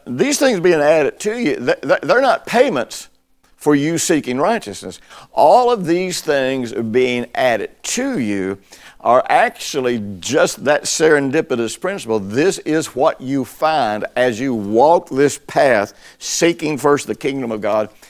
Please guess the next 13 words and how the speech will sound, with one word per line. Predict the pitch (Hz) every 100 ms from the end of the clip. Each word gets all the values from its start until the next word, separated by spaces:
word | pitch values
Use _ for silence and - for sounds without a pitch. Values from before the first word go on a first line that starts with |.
| _
and, | - 107 104 - -
and | 104
his | 101 90
righteousness. | 101 101 95 - - - - - - _
And | 127 123 -
I, | 156 214 208 -
I, | 156 -
I | 160
know | 156 156 202 233 226
this | 180 147 -
just | 117 -
sounds | - 160 170 165 131
like | 123 120 -